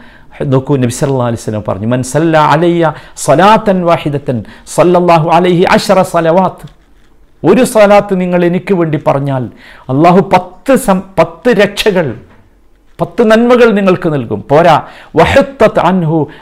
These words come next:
അശ്റു ഖത്തിആത്ത്, ജീവിതത്തിൽ ചെയ്ത പത്ത് പാപങ്ങൾ നിങ്ങൾക്ക് മായ്ക്കപ്പെടുമെന്ന്. നോക്കൂ, എത്ര മനോഹരമാണ് സ്വലാത്ത്. നമ്മളത് നിർവഹിക്കണം സഹോദരങ്ങളെ. ഇങ്ങനെ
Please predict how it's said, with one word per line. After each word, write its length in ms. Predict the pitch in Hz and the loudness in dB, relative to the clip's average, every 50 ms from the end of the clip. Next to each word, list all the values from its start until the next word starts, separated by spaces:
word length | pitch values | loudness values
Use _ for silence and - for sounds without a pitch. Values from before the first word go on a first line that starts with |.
| - - - | -12 -4 -2
അശ്റു 440 | 160 190 - - - 160 147 139 127 - | -2 -2 -2 -4 -4 -4 -4 -4 -4 -6
ഖത്തിആത്ത്, 880 | 131 - - 127 117 117 - 110 98 - - - - - - - - - | -10 -10 -6 -8 -8 -6 -8 -10 -10 -10 -12 -20 -20 -20 -20 -18 -14 -8
ജീവിതത്തിൽ 460 | 95 147 175 165 147 135 - - 151 | -4 -2 0 -2 -2 -2 -4 -4 -4
ചെയ്ത 300 | 143 - - 127 131 123 | -4 -2 -2 -2 0 0
പത്ത് 480 | 131 123 - 151 147 - - - - 160 | -2 0 0 -2 -2 -2 -8 -2 -2 -2
പാപങ്ങൾ 760 | - - 135 143 160 - - 185 165 165 156 135 107 95 - - - - - - - - - - - _ _ - - | 0 2 2 2 2 2 2 0 0 0 -2 -2 -2 -4 -10 -18 -20 -20 -20 -20 -20 -20 -20 -20 -20 _ _ -10 -4
നിങ്ങൾക്ക് 440 | 110 120 135 139 131 127 - - | -2 -2 0 0 0 -2 0 -2
മായ്ക്കപ്പെടുമെന്ന്. 1040 | 131 123 127 123 110 120 127 135 131 - 147 - - 120 101 101 95 90 85 78 80 - - - - - - - - - - | -2 -2 0 0 0 0 0 0 -2 -4 -6 -4 -6 -8 -6 -6 -8 -8 -10 -12 -14 -16 -20 -20 -20 -20 -20 -20 -20 -12 -8
നോക്കൂ, 280 | 117 107 - 127 113 107 | -8 -8 -4 -4 -4 -4
എത്ര 300 | 107 101 - - 127 117 | -4 -6 -8 -6 -6 -4
മനോഹരമാണ് 800 | 113 110 104 110 113 113 107 123 113 110 107 104 95 92 101 98 - - | -4 -4 -4 -2 -2 -2 -4 -4 -6 -6 -6 -8 -8 -10 -10 -12 -14 -12
സ്വലാത്ത്. 460 | - 101 92 101 95 92 - - - - _ - _ - - - _ _ _ - | -12 -8 -6 -6 -6 -6 -8 -16 -20 -20 _ -20 _ -20 -20 -20 _ _ _ -8
നമ്മളത് 400 | 120 110 110 113 110 107 110 104 | -8 -4 -4 -4 -4 -4 -6 -6
നിർവഹിക്കണം 560 | 101 98 104 101 98 98 - - 95 85 82 - - - - - - - | -6 -6 -6 -6 -6 -8 -10 -12 -14 -14 -14 -18 -20 -20 -20 -20 -16 -6
സഹോദരങ്ങളെ. 480 | - 117 117 113 110 113 104 107 107 101 | -2 -2 0 0 -2 -2 -4 -4 -6 -6
ഇങ്ങനെ 520 | 101 104 117 123 123 131 120 110 87 76 | -4 -2 0 0 2 2 2 0 -2 -4